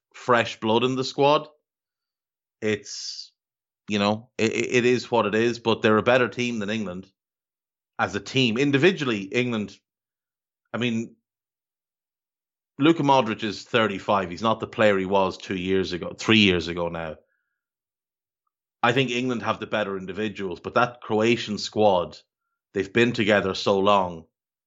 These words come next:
they know each other so well, and they play for each other,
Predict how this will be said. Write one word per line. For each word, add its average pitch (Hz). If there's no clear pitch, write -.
they 98
know 113
each 117
other 98
so 98
well, 98
and 92
they 98
play 117
for 110
each 117
other, 135